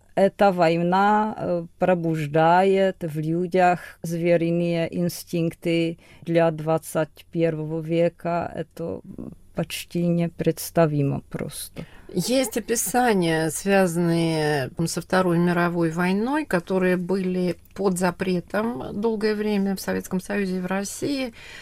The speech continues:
Speaker 2: как вели себя советские войска в, а, Берлине в сорок пятом году. И та же картина
Speaker 1: Да.
Speaker 2: в убийство, мародёрство, изнасилование.
Speaker 1: Да.
Speaker 2: Более того, есть такая неприятная деталь,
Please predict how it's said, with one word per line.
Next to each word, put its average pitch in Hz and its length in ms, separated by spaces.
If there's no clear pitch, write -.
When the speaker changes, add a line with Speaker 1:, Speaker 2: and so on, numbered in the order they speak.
Speaker 2:
как 190 240
вели 196 300
себя 202 520
советские 190 720
войска 208 680
в, - 260
а, 185 200
Берлине 185 800
в 196 80
сорок 190 260
пятом 185 300
году. 185 460
И 170 300
та 277 120
же 254 120
картина 196 840
Speaker 1:
Да. 160 100
Speaker 2:
в 165 360
убийство, 226 480
мародёрство, 185 720
изнасилование. 180 880
Speaker 1:
Да. 180 80
Speaker 2:
Более 247 260
того, 202 340
есть 208 180
такая 196 320
неприятная 190 720
деталь, 247 760